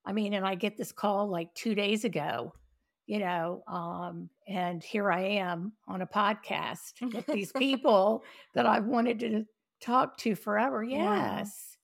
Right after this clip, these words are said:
Speaker 2: It's just a reminder that the universe is listening
Speaker 1: The universe
Speaker 2: and,
Speaker 1: is
Speaker 2: um,
Speaker 1: listening.
Speaker 2: if you allow it into your life, amazing things will happen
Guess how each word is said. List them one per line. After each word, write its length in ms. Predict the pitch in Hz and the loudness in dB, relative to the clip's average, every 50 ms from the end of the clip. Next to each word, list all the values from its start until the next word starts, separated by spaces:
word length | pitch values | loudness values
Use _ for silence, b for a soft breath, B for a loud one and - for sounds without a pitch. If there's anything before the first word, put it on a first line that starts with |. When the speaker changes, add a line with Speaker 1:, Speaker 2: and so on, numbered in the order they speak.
| _ _ - | _ _ -12
Speaker 2:
It's 180 | 226 233 233 - | -10 -10 -6 -8
just 220 | 269 269 - - | -8 -6 0 2
a 60 | 294 | 4
reminder 680 | 285 285 269 247 220 208 208 208 208 202 202 196 196 | 4 4 2 2 0 0 0 0 -2 -2 -2 -2 -2
that 400 | 196 190 190 190 180 - - - _ _ | -2 -4 -4 -4 -4 -6 -6 -10 _ _
the 80 | - 196 | -10 -8
universe 640 | 190 196 202 208 208 208 202 214 202 208 208 - - | -6 -4 -4 -4 -4 -4 -2 -4 -4 -4 -4 -8 -14
is 120 | 202 - - | -14 -10 -6
listening 840 | 185 180 180 - - - 208 196 196 208 208 220 240 262 277 294 294 294 | -6 -6 -6 -6 -10 -8 -6 -6 -4 -6 -6 -6 -8 -10 -10 -10 -8 -6
Speaker 1:
The 100 | 262 185 | -4 -2
universe 540 | 185 196 220 185 190 202 196 - - 196 190 | 0 0 2 2 2 2 2 0 0 -2 -2
Speaker 2:
and, 80 | 196 180 | -2 -2
Speaker 1:
is 200 | 165 156 - 190 | -4 -4 -4 -4
Speaker 2:
um, 120 | 185 185 | -2 -2
Speaker 1:
listening. 520 | 180 180 180 190 180 175 160 160 165 156 - _ _ _ _ _ _ _ _ _ _ _ _ _ - | -2 -2 -4 -6 -6 -8 -8 -8 -10 -12 -14 _ _ _ _ _ _ _ _ _ _ _ _ _ -12
Speaker 2:
if 220 | 202 208 208 - 202 | -12 -12 -12 -12 -8
you 160 | 208 208 208 | -4 -4 -2
allow 540 | 202 202 196 196 196 185 185 185 185 190 196 | 0 0 0 0 0 0 2 2 4 4 4
it 320 | 202 220 240 240 240 - _ _ _ _ - | 2 2 0 -2 -4 -8 _ _ _ _ -10
into 360 | 226 214 214 214 - - 226 214 | -8 -8 -8 -8 -8 -8 -6 -4
your 180 | 208 208 208 202 | -2 -2 -2 -2
life, 400 | 208 220 214 220 233 247 269 262 - | -2 -2 -2 -2 -2 -4 -6 -8 -10
amazing 480 | 214 202 190 190 196 202 - 196 202 208 | -12 -8 -6 -6 -8 -8 -10 -10 -12 -10
things 300 | 208 196 196 202 208 - | -8 -8 -8 -8 -10 -10
will 100 | 202 208 | -10 -6
happen 460 | 196 185 196 226 _ - 202 202 | -6 -6 -6 -6 _ -10 -10 -10